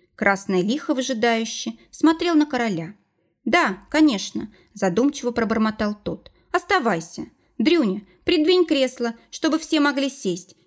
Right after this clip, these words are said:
включая моего столбом вставшего сына». Кай молча поднял Бруни на руки, сел в кресло и усадил её на колени.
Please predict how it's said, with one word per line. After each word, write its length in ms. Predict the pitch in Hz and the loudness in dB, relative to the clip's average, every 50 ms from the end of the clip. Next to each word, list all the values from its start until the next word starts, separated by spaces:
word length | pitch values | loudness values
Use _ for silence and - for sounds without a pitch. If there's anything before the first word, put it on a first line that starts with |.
| _ _ | _ _
включая 480 | - 233 240 233 - 247 220 202 202 | -2 -2 -2 0 0 2 2 2 2
моего 320 | 208 202 202 196 190 262 311 | 2 2 2 2 2 0 0
столбом 540 | - - 294 269 254 233 254 247 247 - - _ | 0 0 0 0 0 0 0 0 -2 -4 -10 _
вставшего 500 | - - - 370 330 320 - - 302 262 | -18 -4 -2 0 0 0 -2 -2 -4 -4
сына». 460 | - - - - 208 160 160 165 175 - _ _ _ _ _ - | -4 -6 -8 -8 -6 -6 -6 -8 -10 -12 _ _ _ _ _ 0
Кай 240 | - 466 494 466 | 2 2 4 6
молча 340 | 330 294 330 349 330 - 262 | 6 6 6 4 4 0 -4
поднял 400 | 226 - 208 190 196 202 196 185 | -2 -2 0 0 2 0 0 0
Бруни 300 | 180 208 185 185 185 180 | 0 2 2 2 4 4
на 200 | 170 175 208 262 | 4 4 2 2
руки, 380 | 277 254 254 - - - 226 - - - _ | 0 -2 -6 -8 -12 -12 -12 -12 -18 -20 _
сел 240 | - - 381 392 381 | -8 -2 -2 -2 -2
в 80 | - | 0
кресло 420 | - 311 294 294 277 285 - 277 262 | 0 0 0 0 0 -2 -2 -2 -2
и 120 | - - | 0 -2
усадил 500 | 185 175 - - 185 175 160 185 247 269 | -4 -4 -2 -4 -4 -2 -2 -2 -2 -2
её 260 | 240 214 202 175 190 | 0 0 0 0 2
на 120 | 196 190 190 | 0 0 -2
колени. 520 | - 202 190 180 170 160 160 - - - | -2 -4 -4 -4 -2 -2 -4 -4 -6 -10